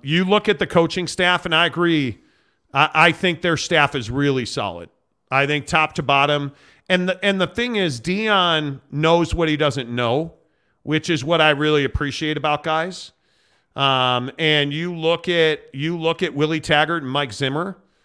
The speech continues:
I mean, those are real world experience guys. Mike Zimmer, I think,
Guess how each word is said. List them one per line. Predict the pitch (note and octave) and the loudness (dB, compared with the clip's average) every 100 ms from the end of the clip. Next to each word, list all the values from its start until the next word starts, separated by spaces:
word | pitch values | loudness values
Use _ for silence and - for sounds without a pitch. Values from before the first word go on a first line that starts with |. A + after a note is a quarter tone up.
| _ _ _ _ _ _ _ _ _ _ _ - | _ _ _ _ _ _ _ _ _ _ _ -4
I | D3 | -2
mean, | D3 | 0
those | D#3 E3 F#3+ | 2 0 2
are | E3 | 0
real | C#3+ E3+ F3+ | 2 2 2
world | F3 F3 E3 D3+ | 2 2 2 0
experience | - E3 D#3+ D#3 C#3 - | -6 -4 -2 -2 -4 -2
guys. | D3+ D#3+ D3 | 0 0 0
Mike | D#3 E3 | -2 -2
Zimmer, | - D3+ D#3+ F3 F#3+ - _ _ _ | 0 0 0 -2 -4 -12 _ _ _
I | C#3 D3 | 0 0
think, | D3 E3+ D#3+ - | 2 -2 -2 -6